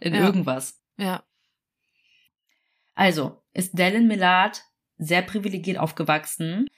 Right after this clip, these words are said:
Speaker 1: Er bekam alles, was er wollte und konnte machen, worauf er Lust hatte. Zum Beispiel durfte er schon sehr früh, da war er gerade mal zehn oder zwölf, auf dem Fluggelände der Firma Auto fahren.
Speaker 2: <laughs>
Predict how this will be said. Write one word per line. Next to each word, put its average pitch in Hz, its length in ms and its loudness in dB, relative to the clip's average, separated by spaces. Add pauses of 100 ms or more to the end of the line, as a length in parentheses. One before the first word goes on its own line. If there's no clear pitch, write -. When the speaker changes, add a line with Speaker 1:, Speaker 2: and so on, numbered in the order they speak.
(100)
Speaker 1:
Er 160 120 -2
bekam 170 380 0
alles, 202 280 0
was 226 160 2
er 220 100 2
wollte 180 580 2
und 175 120 0
konnte 185 260 0
machen, 175 540 -2
worauf 151 180 -2
er 202 80 -2
Lust 180 380 -6
hatte. - 320 -8 (2000)
Zum 202 160 -4
Beispiel 254 300 4
durfte 214 220 -4
er 185 120 0
schon 180 180 -2
sehr 208 320 0
früh, 226 720 0
da 170 160 0
war 190 80 2
er 190 140 2
gerade 202 340 0
mal 202 180 2
zehn 254 320 2
oder 214 180 0
zwölf, 202 600 -2 (240)
auf - 180 -2
dem 240 140 2
Fluggelände 175 580 -2
der 180 160 -4
Firma 160 580 0
Auto 196 300 -4
fahren. - 480 -2 (300)
Speaker 2:
<laughs> - 100 -10